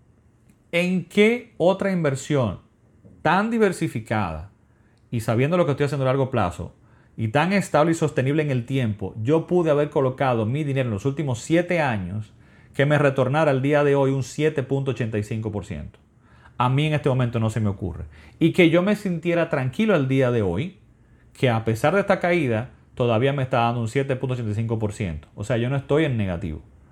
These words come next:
porque el capital todavía está ahí y el retorno que ha obtenido ese capital es de un siete ochenta y cinco. Y si yo voy agregando más ahora, como vi en el ejemplo anterior, esto espero que vaya a subir de nuevo entonces. Bien, entonces,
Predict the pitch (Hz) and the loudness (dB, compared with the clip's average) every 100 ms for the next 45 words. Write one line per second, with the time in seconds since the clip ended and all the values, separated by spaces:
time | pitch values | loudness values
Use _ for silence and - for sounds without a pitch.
0 | - - - 107 110 104 107 113 - 113 | -20 -10 -2 0 0 0 0 0 2 2
1 | 147 110 107 113 127 143 127 143 - 127 | 2 2 2 2 2 2 2 0 -4 -4
2 | 131 - 117 104 110 98 131 151 147 - | -4 -6 -6 -2 -2 2 2 2 -2 -6
3 | - 120 120 135 131 127 135 131 139 127 | -4 0 0 0 -2 -2 -2 -2 -2 -2
4 | 123 123 123 123 - 135 123 107 104 85 | -2 -2 0 -2 -2 -2 -2 -4 -6 -8
5 | 76 - _ - - - - 120 - 110 | -12 -14 _ -20 -20 -20 -8 -4 0 4
6 | 120 147 175 175 180 180 170 170 165 147 | 6 6 6 4 2 -2 -2 -2 0 0
7 | 127 120 110 101 107 123 139 135 135 139 | -2 -4 -4 -2 -2 -2 -2 -4 -4 -4
8 | 139 135 117 107 - _ - - 113 147 | -2 -2 -2 -4 -10 _ -20 -6 0 0
9 | 147 127 131 147 143 117 139 135 127 170 | 0 0 2 2 4 2 2 0 2 2
10 | 196 127 110 95 85 82 78 - - _ | 2 0 0 -2 -4 -8 -10 -14 -20 _
11 | _ _ - 151 170 - - - 156 139 | _ _ -4 -4 -4 -12 -20 -2 0 2
12 | 131 | 0